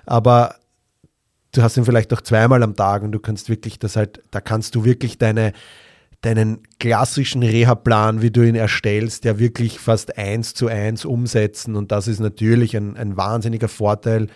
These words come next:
gegenüber der Selbstständigkeit, wo du natürlich immer auf diese, diese Compliance vom Patienten oder Patientin schon noch, äh, angewiesen bist, weil du einfach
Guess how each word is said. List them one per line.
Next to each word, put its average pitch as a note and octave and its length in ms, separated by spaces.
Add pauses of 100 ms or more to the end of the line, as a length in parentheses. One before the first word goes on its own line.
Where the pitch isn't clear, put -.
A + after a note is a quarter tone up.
(160)
gegenüber A2+ 440
der A2 80
Selbstständigkeit, A2 880 (380)
wo A#2 160
du B2 120
natürlich B2+ 500
immer A#2 200
auf A2+ 220
diese, A2+ 640
diese G#2+ 520 (480)
Compliance A#2 840
vom A2+ 220
Patienten B2+ 800
oder A#2+ 420 (220)
Patientin A#2+ 720
schon A#2+ 220
noch, B2 320
äh, C3+ 40
angewiesen B2 840
bist, B2 460
weil A2 100
du A#2 120
einfach A2+ 300